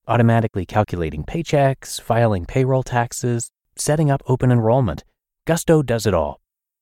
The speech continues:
Want more? Time tracking, health insurance, four oh one K, onboarding, commuter benefits, offer letters, access to H R experts. Well, you get the idea. With Gusto, you can focus on the joy of running your business.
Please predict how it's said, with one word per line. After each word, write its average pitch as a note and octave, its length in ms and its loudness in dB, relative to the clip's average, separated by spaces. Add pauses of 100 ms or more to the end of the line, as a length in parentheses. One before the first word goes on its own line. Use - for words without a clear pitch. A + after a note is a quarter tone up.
(140)
Want G2 220 2
more? A#2 340 0 (540)
Time D3+ 240 0
tracking, - 420 -6 (160)
health - 220 -2
insurance, - 520 -4 (300)
four D#3 180 4
oh D#3 60 4
one C#3 220 4
K, E2 320 -6 (320)
onboarding, B2+ 640 2
commuter G#2 400 -2
benefits, A#2 680 -2 (180)
offer C3+ 320 0
letters, C#3 480 -4 (320)
access C#3+ 380 -4
to - 100 -10
H A2 220 -4
R C3 160 0
experts. - 540 -6 (440)
Well, G3+ 280 0
you D#3 100 0
get C3 140 -2
the E2+ 160 -2
idea. D#2+ 360 -6 (680)
With C3+ 180 0
Gusto, F3 560 -2
you E3+ 160 0
can F3+ 160 0
focus - 400 -6
on A#2+ 160 2
the A#2+ 80 4
joy G2+ 600 2
of F2+ 160 -6
running E2+ 240 -2
your D2 100 -6
business. - 480 -10